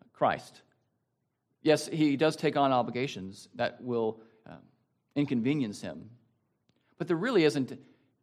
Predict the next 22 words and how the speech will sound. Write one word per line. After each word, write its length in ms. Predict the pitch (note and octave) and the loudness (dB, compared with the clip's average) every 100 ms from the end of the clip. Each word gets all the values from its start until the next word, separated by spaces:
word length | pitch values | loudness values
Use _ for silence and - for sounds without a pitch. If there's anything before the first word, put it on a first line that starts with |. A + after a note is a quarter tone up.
| _ | _
any 440 | - D3 C#3+ A#2+ - E2+ _ _ | -6 0 0 0 -6 -16 _ _
humiliation 760 | - F#3+ C#3+ C3 D3+ D3 C3+ A#2 | -4 0 2 4 2 0 -2 -2
or 140 | A#2 | -6
suffering 640 | - - F3 - A2+ G#2 A2 _ _ | -8 -2 -2 -2 -10 -8 -14 _ _
that 60 | - | -12
we 60 | A2 | -10
see 240 | B2+ A2+ | -6 -4
in 100 | G#2+ | -4
Boaz. 580 | A2+ C3 A1 - - - _ _ _ _ _ _ _ _ _ _ _ _ _ _ _ _ _ _ - | -4 -6 -8 -14 -20 -20 _ _ _ _ _ _ _ _ _ _ _ _ _ _ _ _ _ _ -12
Again, 260 | C3 F#3 B2 | -2 0 2
Boaz 380 | C3 B2+ A#2+ | 4 4 4
is 260 | A#2 A2+ - - _ _ _ _ _ _ _ _ _ _ | 0 -4 -8 -20 _ _ _ _ _ _ _ _ _ _
a 60 | B2 | -8
shadow 500 | - E3+ B2+ F#2+ E2+ - _ _ _ _ - | 0 2 2 0 -4 -12 _ _ _ _ -8
of 100 | G#2+ | -6
the 80 | G2 | -6
Christ, 420 | - C#2 - - _ _ _ _ _ _ _ _ - | -12 -14 -14 -20 _ _ _ _ _ _ _ _ -6
but 100 | C3 | -4
is 120 | C3+ | 0
not 160 | C3+ | -2
the 40 | A2 | -2
Christ. 480 | - D3 - - | -10 -10 -10 -20